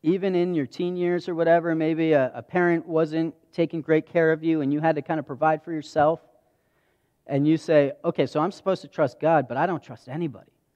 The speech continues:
Like, I take care of me. I've always had to do this, and I always will do this." And you think to yourself, "I, I don't know that I can trust God." And you struggle with that trusting. You struggle to hand that over to him to say,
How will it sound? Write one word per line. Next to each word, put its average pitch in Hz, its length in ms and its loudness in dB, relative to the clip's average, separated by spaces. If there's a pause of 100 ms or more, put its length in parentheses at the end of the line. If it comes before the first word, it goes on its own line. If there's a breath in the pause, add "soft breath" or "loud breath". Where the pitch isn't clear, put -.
Like, 139 200 -6 (200)
I 196 440 4
take 165 200 -4
care 135 240 0
of 107 80 -12
me. 98 260 -20
I've 170 300 2
always 175 420 2
had 156 200 2
to 135 60 -8
do 143 240 -2
this, - 300 -12
and 135 140 -10
I 147 160 -2
always 156 420 -2
will 165 220 -4
do 131 160 -12
this." - 280 -20 (1120)
And 151 180 -2
you 185 140 2
think 196 260 2
to 202 80 -2
yourself, 151 460 2
"I, 160 260 -2 (540)
I 120 80 -6
don't 175 160 -4
know 160 120 -4
that 160 100 -2
I 151 100 -2
can 151 140 -12
trust - 240 -16
God." 117 60 -12
And 117 100 -10
you 113 60 -14
struggle 170 520 -10
with 147 140 -10
that 127 180 -12
trusting. - 460 -12 (200)
You 127 120 -14
struggle 185 580 2
to 147 180 2 (260 soft breath)
hand 180 260 6
that 170 140 6
over 160 220 4
to 160 140 -6
him 143 160 0
to 135 100 -4
say, 151 280 2